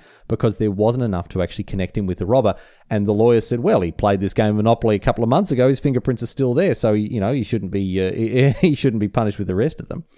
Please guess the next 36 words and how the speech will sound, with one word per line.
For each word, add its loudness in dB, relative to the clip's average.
But 2
the 4
others, 2
the 0
rest 0
of -4
them, -4
they 0
weren't -6
so -8
lucky. -12
Every 0
single 0
one -2
of -4
them -16
was 0
sentenced, -4
including, 2
if 0
you 2
believe 4
it, -2
poor 4
old 6
William 4
Bowl. 4
Very 4
bad 2
result -2
for -6
him. -2
He 0
got -2
twenty-four 2
years. -2